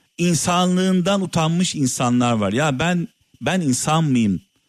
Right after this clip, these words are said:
Eğer ben insansam bu hayatı böyle dolu düzgün yaşayanlar ne?" diye düşünenler var. Tabii dünyanın, e, geneline baktığımızda ne yazık ki dünya kaynaklarının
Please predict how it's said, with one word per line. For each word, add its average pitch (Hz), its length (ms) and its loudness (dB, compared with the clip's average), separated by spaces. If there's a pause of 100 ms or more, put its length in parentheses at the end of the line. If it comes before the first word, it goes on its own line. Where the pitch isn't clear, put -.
(220)
Eğer 143 440 -2 (300)
ben 170 300 -4
insansam 160 720 -2 (420)
bu 165 80 -2
hayatı 165 680 0
böyle 139 520 -2
dolu 196 260 0
düzgün 143 400 0
yaşayanlar 139 880 0
ne?" 104 380 0
diye 113 360 0
düşünenler 110 600 0
var. 107 320 -2 (320)
Tabii 185 260 0
dünyanın, 180 520 0 (480)
e, 131 360 0
geneline 143 560 0
baktığımızda 113 760 -2
ne 107 280 0
yazık 147 460 -4
ki 123 280 -2 (560)
dünya 143 440 0
kaynaklarının 123 960 0